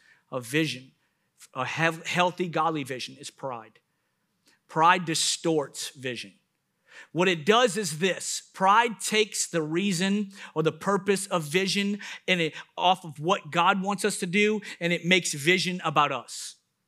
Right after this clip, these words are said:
Pride makes vision about my success. Pride makes vision about my, my influence. Pride makes influence about my, my, my wealth or my, my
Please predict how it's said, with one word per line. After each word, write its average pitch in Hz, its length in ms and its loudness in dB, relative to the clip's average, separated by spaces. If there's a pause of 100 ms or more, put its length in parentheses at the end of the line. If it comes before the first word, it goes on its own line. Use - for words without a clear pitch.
(440)
Pride 214 380 6
makes 220 320 2
vision 190 420 2
about 175 300 0
my 185 260 4
success. - 800 -10 (580)
Pride 220 380 6
makes 226 260 2
vision 202 520 2
about 185 420 4 (180)
my, 180 300 0 (120)
my 202 380 6
influence. 147 760 -8 (680)
Pride 226 380 6
makes 233 400 2
influence 214 540 0
about 175 380 4 (160)
my, 196 560 4
my, 196 360 4 (180)
my 214 640 6 (120)
wealth 156 600 4
or 156 220 0 (260)
my, 208 440 6 (260)
my 208 440 4